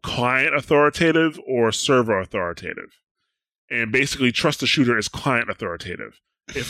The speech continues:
on the server you've moved out of the way of a bullet, but the client says they shot you, bam, it's gonna count. So the client is authoritative on that.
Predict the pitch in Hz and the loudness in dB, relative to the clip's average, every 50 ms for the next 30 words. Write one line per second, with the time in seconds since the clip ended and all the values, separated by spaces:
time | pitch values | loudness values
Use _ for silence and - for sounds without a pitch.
0 | - 151 135 147 165 180 175 160 - - 190 175 160 135 131 123 120 143 151 151 | -6 0 0 0 2 2 0 0 2 2 4 4 4 4 4 2 2 2 0 0
1 | 131 135 135 135 135 127 131 120 123 123 113 117 120 120 117 107 104 101 98 135 | 2 4 4 4 6 4 4 4 4 2 2 2 2 2 2 0 -4 -4 2 2
2 | 139 127 113 104 107 117 110 117 120 - _ 113 117 - - - 156 151 143 131 | 4 4 4 2 0 -2 -2 -2 -2 -2 _ -6 -6 -6 -4 -2 0 2 2 2
3 | 123 120 - 131 120 98 107 107 104 - - 165 151 147 - - 113 110 101 101 | 0 0 0 -2 0 0 0 0 2 2 2 2 2 0 0 -2 -4 -4 -4 -2
4 | 131 127 117 101 90 92 87 - - 117 95 95 - - - 113 98 95 - - | 0 2 2 0 0 -4 -6 -4 -4 0 -2 -2 -4 -2 -6 -6 -6 -6 -8 -6
5 | 107 101 101 - - 135 131 131 123 117 110 - - - - - - - - _ | -6 -6 -8 -4 -2 0 0 2 2 0 -2 -4 -8 -20 -20 -20 -20 -20 -20 _
6 | _ 131 120 120 113 117 117 104 - 139 127 120 113 107 - 110 101 98 92 92 | _ -4 -2 -2 0 0 -2 0 2 2 4 4 2 2 0 -2 -2 -2 -4 -6
7 | 92 90 90 90 90 - - - | -10 -12 -10 -8 -6 -6 -6 -6